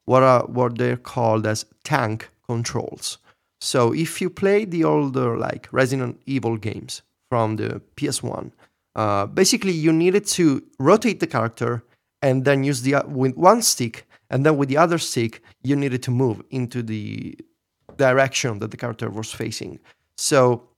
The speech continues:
in the original Grim Fandango, you had these tank controls, and you needed to rotate the character and then press forward to move. In this remastered version, uh, there's a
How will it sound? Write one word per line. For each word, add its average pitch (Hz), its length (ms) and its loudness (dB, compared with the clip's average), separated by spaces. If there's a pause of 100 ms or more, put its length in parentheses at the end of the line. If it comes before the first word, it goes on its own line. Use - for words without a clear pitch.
(120)
in 170 140 4
the 165 100 4
original 226 320 2
Grim 180 200 2
Fandango, 120 680 -2 (200)
you 160 200 2
had 127 360 4
these 113 200 -6
tank 160 280 -4
controls, - 600 -8 (360)
and 123 320 -4
you 120 80 -2
needed 120 300 -2
to 117 100 -4
rotate 180 420 2
the 165 80 0
character 151 400 2
and 113 300 -2
then 110 280 0
press - 500 -6
forward 120 500 0
to 117 100 -10
move. 98 280 -10 (920)
In 143 240 2
this 135 220 2
remastered 151 640 0
version, 107 500 -4 (480)
uh, 107 420 2
there's 117 440 2
a 104 300 2